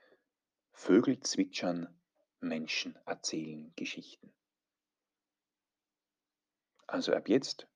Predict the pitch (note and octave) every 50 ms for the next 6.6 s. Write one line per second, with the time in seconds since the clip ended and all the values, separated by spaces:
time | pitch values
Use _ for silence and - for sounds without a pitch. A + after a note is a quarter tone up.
0 | _ _ - - - - F2 F2 E2+ F#2+ F2+ F2+ E2+ D#2+ E2 E2 E2+ A#2 C3+ B2+
1 | - - - - G2+ F#2+ - - - F2+ E2+ - - _ _ _ _ _ _ -
2 | - - - - - - - - - - - - F2+ F2 - - F2+ F2 F2 E2+
3 | - E2+ E2+ G2+ C3+ C3+ - - - A2+ G#2+ - - F2 E2 - - - _ _
4 | _ _ _ _ _ _ _ _ _ _ _ _ _ _ _ - - E2+ F2 F2+
5 | - G#2+ F#2 E2+ E2 - - - - G2 - - - - G2+ - - - - -
6 | E2 F2 - - - - E2+ E2+ D#2+ D#2+ D#2+